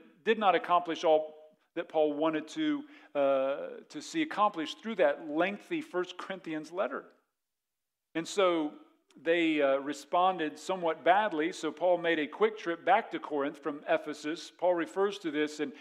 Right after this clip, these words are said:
Second Corinthians chapter two, verse one through four, as a painful visit. We don't know how long that visit was, but Paul saw that there were still things that needed to be accomplished at Corinth, and there was also a great deal of negative reaction from his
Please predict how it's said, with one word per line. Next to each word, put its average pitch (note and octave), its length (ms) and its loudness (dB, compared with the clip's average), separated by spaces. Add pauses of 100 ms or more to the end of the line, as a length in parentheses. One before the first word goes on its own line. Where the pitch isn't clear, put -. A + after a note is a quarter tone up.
Second F3 260 0
Corinthians E3 380 -2
chapter D#3 320 0
two, G3+ 240 -4
verse D3+ 220 -8
one E3 200 -4
through D3+ 180 -6
four, F#3 320 2
as C#3 140 0
a C3 160 0 (200)
painful F#3+ 500 -6
visit. C3+ 500 0 (420)
We F3+ 100 -4
don't G3 180 0
know E3+ 160 2
how G3+ 260 6
long E3 320 2
that D3+ 200 4
visit D3 280 0
was, D3+ 320 4
but C#3+ 260 -2 (960)
Paul F3+ 280 4
saw F#3 280 2
that C#3+ 120 -6
there D#3 100 -2
were C#3+ 60 -4
still F#3 340 0
things E3+ 340 -4
that E3 140 -8
needed E3 200 -4
to D3+ 60 -8
be D3+ 140 0
accomplished D#3 560 -4
at D#3+ 120 -6
Corinth, D#3 640 0
and B2+ 160 -12
there E3+ 200 2
was D3+ 180 -2
also D#3+ 300 2
a C#3 40 -4
great D3+ 360 -4
deal D#3 180 0
of C#3 140 -4
negative D3 360 -4
reaction C#3+ 520 0
from B2+ 240 -8
his B2 340 -8